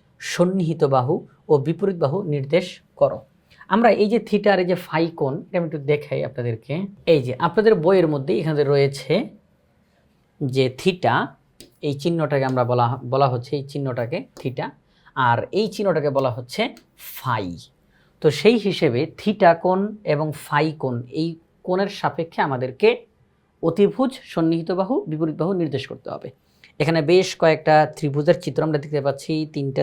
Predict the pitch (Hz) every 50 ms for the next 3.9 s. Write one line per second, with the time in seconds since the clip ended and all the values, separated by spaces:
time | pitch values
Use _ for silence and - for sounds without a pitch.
0 | 135 - 143 139 135 160 160 160 - - 143 123 123 107 - _ _ _ _ _
1 | _ _ _ - - - 196 196 175 185 - - 151 147 143 156 156 185 196 196
2 | - - 160 - - 165 160 151 143 127 139 135 139 127 123 139 123 - - 262
3 | 302 320 - _ _ _ _ _ _ _ - - - 185 202 233 214